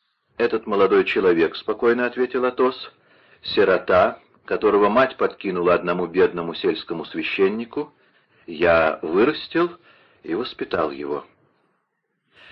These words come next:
И он, вероятно, очень к вам привязан. Я думаю, что он любит меня как отца. И, конечно, исполнен признательности.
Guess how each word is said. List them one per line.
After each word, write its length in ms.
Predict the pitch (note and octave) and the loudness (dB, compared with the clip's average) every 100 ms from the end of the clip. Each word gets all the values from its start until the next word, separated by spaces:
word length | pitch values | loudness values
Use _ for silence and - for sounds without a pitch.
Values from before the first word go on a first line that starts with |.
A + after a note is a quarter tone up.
| - - | -14 0
И 80 | |
он, 140 | F2+ A2 | 0 4
вероятно, 500 | A2 A2 A2+ A2+ A2 | 4 6 4 2 0
очень 320 | G#2+ G#2+ A#2 | 0 -2 -6
к 80 | A2 | 0
вам 160 | A2 | 0
привязан. 520 | G#2+ A#2+ C#3 F2 C2 - _ _ _ _ _ _ _ _ _ | 0 -4 -2 -4 -8 -20 _ _ _ _ _ _ _ _ _
Я 180 | C3+ F3+ | -4 0
думаю, 380 | F3 G3 G3 | 2 4 2
что 240 | F#3 - A2+ | 0 2 2
он 100 | A2 | 4
любит 320 | B2 E3 F3 | 2 2 0
меня 220 | D#3 D#3 | -4 -4
как 240 | D#3 B2 B2 | -4 -6 -6
отца. 460 | A#2+ - - - _ _ _ _ _ _ _ _ - | -12 -14 -14 -14 _ _ _ _ _ _ _ _ -6
И, 120 | F2 | -4
конечно, 460 | E2+ F#2+ F#2+ - F2+ | 0 0 -2 -4 -8
исполнен 440 | - F#2 F2+ F#2 | -4 -2 -2 -2
признательности. 880 | F#2 G2+ C#3 B2+ D2 C2+ - - - | -6 -4 0 0 -2 -16 -18 -20 -20